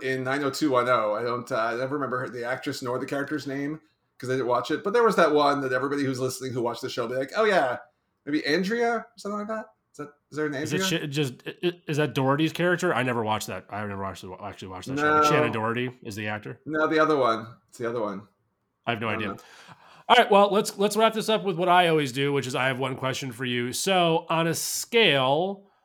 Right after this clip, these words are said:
Speaker 2: of, and let's see if you can, <laughs> let's see if you can pick out why, uh, <laughs> let's see if you can pick out why I'm using the two movies I'm, I'm picking, on a scale of Fly Boys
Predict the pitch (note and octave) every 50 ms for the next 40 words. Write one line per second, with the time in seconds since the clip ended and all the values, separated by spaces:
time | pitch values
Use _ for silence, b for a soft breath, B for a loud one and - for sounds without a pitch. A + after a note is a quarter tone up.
0 | b b b b b _ _ _ _ _ - C#3 C3 B2 C3+ C3+ D3 D3+ D3+ -
1 | E3+ D#3 D3+ B2 B2+ C#3+ C3+ - C#3+ B2+ B2 A#2+ - - - F3+ D#3+ - E3 D#3
2 | - - E3 D#3 D3 - D#3 - D3 C#3 C3+ - - D3 C#3 - C3+ B2+ B2 A#2+
3 | A#2+ B2 - _ _ _ _ _ _ _ C3 A2+ A2+ B2 B2+ B2+ B2 B2 B2 A#2+
4 | A#2+ A#2+ A#2+ A#2 A2+ F#2 - _ _ _ _ _ _ _ _ _ _ _ _ _
5 | _ _ _ _ _ _ A#2+ A#2 A2 G#2 G#2 G#2 G#2+ - - - - D#3+ - E3+
6 | E3 - - G3+ F3+ F3+ E3+ F3 E3 - E3 - C#3+ C3 C3 A#2 - - D3+ B2+
7 | A#2+ C3 C3+ C3+ C3 C3 B2+ A#2+ B2 B2 B2+ A2+ A#2 A2+ A#2 A2 - A#2 A2+ A2
8 | B2 A#2+ A2+ A2+ G#2+ A2 G2 G2 G2 _ A2+ G#2+ G2+ - G#2 G2 - G#2 G#2 C3+
9 | B B B B B B B B B B _ D3+ D#3 D#3 D#3 C#3+ - - - G#3
10 | G#3 G#3+ G#3+ G#3+ G#3+ G#3 G#3 E3 D#3+ D#3 D3+ D3+ D3 C#3 C#3+ - - _ _ -
11 | - - - - - - - E3+ E3+ D#3+ E3+ E3+ F#3 G3+ G#3 G#3 G#3 G#3+ G#3+ A3
12 | A3 A#3 B3 C4 B3 A3 - - - - -